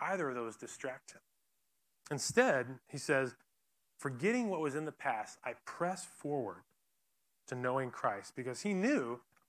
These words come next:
that Christ took care of his shameful past. And he knew that whatever things he was proud of in his past paled in comparison to pursue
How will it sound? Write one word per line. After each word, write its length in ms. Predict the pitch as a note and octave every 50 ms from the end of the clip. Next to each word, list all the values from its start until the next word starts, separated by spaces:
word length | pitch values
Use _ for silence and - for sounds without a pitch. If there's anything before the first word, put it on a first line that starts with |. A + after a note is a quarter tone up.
| _ _ _ _ _
that 140 | - - -
Christ 640 | - - G#3 G3+ A3 G#3+ - - - - - - - _ _ _ _ _ _ -
took 180 | - D#3 -
care 320 | - - - E3 F#3+ F3+ A#2
of 160 | G#2 F#2+ -
his 260 | B2+ A#2 - - - _ _ _ _ _ _
shameful 440 | - - C#3 C3+ C3 - - A2+
past. 560 | - - - C3 A2 G2 F#2+ - - - - _ _ _ _ _ _ _ _ _ -
And 340 | F3+ A3+ C4+ C4 G3+ E3 D#3+
he 80 | E3
knew 240 | D#3+ D#3+ E3+ F#3 F3
that 300 | C#3+ C3+ B2 B2 - - _ _ _ _ _ _ _ _
whatever 680 | - - E3 E3+ G#3+ B3 A3+ A3+ G3 E3 D3 B2+ - _ _ _ _ _ _
things 260 | E3+ F3 F#3 E3+ -
he 60 | F#3
was 120 | F3+ D#3 -
proud 280 | - - D#3+ D3+ F3+ F#3+
of 80 | D#3+
in 60 | E3+
his 120 | D#3 C3+ -
past 460 | - - D3+ D#3+ F3+ F#3 - - - _ _ _ _ _ _ _ _ _ _ _ _ _ _ _ _ _
paled 260 | - F3 F3+ F#3+ F#3+
in 80 | F#3 F3
comparison 560 | - C#3 - - D#3 D#3 C#3+ C3+ - - A#2+
to 60 | A2
pursue 560 | - - A#2 - - - - C3 A2+ G2+ F#2+